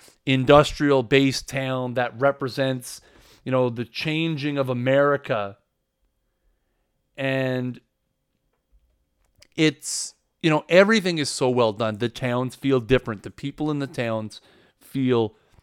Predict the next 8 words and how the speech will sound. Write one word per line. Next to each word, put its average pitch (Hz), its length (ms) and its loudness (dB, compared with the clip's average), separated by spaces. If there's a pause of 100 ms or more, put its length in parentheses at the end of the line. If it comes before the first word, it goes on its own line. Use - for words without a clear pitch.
(340)
different. 117 440 -2
To 123 80 -6
say 160 300 2
that 151 180 2
it 135 140 -4
is 117 200 -6
too - 280 -8
real 127 680 0